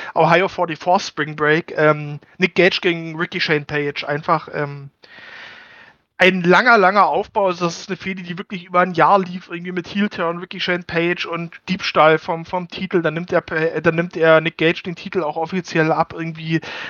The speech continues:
ist wahrscheinlich so der meistgehasste Mann im amerikanischen Indie-Wrestling. Und dann hat man auch diesen Moment zwischendurch, dass Nick Gage sich dann noch irgendwie das Bein schwer verletzt, noch ewig lange raus ist,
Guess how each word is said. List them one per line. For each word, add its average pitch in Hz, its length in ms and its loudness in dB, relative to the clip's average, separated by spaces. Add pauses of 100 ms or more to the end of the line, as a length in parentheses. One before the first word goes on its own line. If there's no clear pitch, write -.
(120)
ist - 240 -2
wahrscheinlich 180 360 2
so 175 120 2
der 175 100 6
meistgehasste 165 800 2
Mann 170 240 0
im 180 100 -6
amerikanischen 175 640 0
Indie-Wrestling. 185 720 -2 (280)
Und 160 180 -2 (560)
dann 160 140 4
hat 196 120 4
man 196 120 2
auch 196 80 4
diesen 196 240 -4
Moment 185 280 2
zwischendurch, 190 380 -6
dass 170 160 -2
Nick 185 160 -2
Gage 165 240 4
sich 196 100 -8
dann 160 160 2
noch 185 120 -8
irgendwie 175 200 -10
das 165 140 0
Bein 175 260 4
schwer 156 260 0
verletzt, 170 420 -2
noch 165 100 -2
ewig 185 340 -6
lange 165 220 4
raus 156 300 0
ist, 190 220 -4